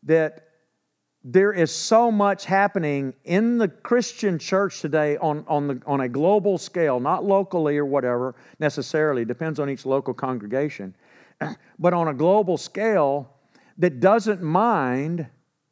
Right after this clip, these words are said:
being involved in the most ungodly, demonic activities. It's mind-boggling.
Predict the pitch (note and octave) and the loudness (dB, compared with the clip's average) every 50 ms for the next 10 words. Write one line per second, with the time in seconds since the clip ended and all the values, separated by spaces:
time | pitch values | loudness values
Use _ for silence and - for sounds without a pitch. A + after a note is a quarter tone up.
0 | _ _ _ _ _ _ _ _ _ _ _ _ _ _ _ _ _ _ _ _ | _ _ _ _ _ _ _ _ _ _ _ _ _ _ _ _ _ _ _ _
1 | _ _ _ _ _ _ _ - G2 G#2 C3+ F#3 A3 B3+ A#3+ A3+ G#3 F3+ D3 G3 | _ _ _ _ _ _ _ -20 -4 4 4 6 6 6 4 2 2 0 2 4
2 | G3 G#3+ G3+ D3+ C3 C3 C3 C#3 C#3+ - - E3+ D#3 D#3+ E3 E3+ E3 D#3 - - | 4 4 4 4 4 2 2 2 0 0 -2 -2 0 2 4 2 2 2 0 -4
3 | - E3+ F#3 A3+ A#3 A3+ F#3+ G#3+ G3 F#3+ F#3+ F#3+ C3+ A#2+ G#2 F#2+ F#2+ G#2+ A#2+ A#2+ | 0 2 2 2 2 2 2 4 4 4 4 2 0 -2 -4 -4 -4 -4 -6 -10
4 | - _ _ _ _ _ _ _ _ _ _ _ _ _ _ _ _ _ _ _ | -14 _ _ _ _ _ _ _ _ _ _ _ _ _ _ _ _ _ _ _
5 | _ _ _ _ _ _ _ _ _ _ _ _ _ _ _ _ _ _ _ C#3 | _ _ _ _ _ _ _ _ _ _ _ _ _ _ _ _ _ _ _ -16
6 | A2+ G#2+ E3+ F3+ F3+ E3+ E3+ F#3 G#3 G#3 F3+ C3+ A2+ B2 D3 - - - _ _ | -2 4 4 4 4 4 2 2 2 2 0 0 -4 -6 -8 -10 -16 -20 _ _
7 | _ _ _ _ _ _ _ _ _ _ _ _ _ _ - E3+ E3 - - A3+ | _ _ _ _ _ _ _ _ _ _ _ _ _ _ -4 -4 -4 0 2 2
8 | A3+ G#3+ F3+ A2+ F2+ D2+ - - - - - _ _ _ _ _ _ _ _ _ | 2 2 0 -2 -4 -6 -10 -16 -20 -20 -20 _ _ _ _ _ _ _ _ _
9 | _ _ _ _ _ _ _ _ _ _ _ _ _ _ _ _ _ _ _ _ | _ _ _ _ _ _ _ _ _ _ _ _ _ _ _ _ _ _ _ _
10 | _ _ _ _ _ _ _ _ _ _ _ _ _ _ _ _ _ _ _ _ | _ _ _ _ _ _ _ _ _ _ _ _ _ _ _ _ _ _ _ _
11 | _ _ _ _ _ _ _ _ _ _ _ D#3 E3+ F3+ F#3 G#3+ G#3+ F#3+ D3 B2 | _ _ _ _ _ _ _ _ _ _ _ 0 2 2 2 2 2 2 2 2
12 | A2 G2+ E2+ F2 D#2 D2+ | 2 0 -4 -8 -12 -14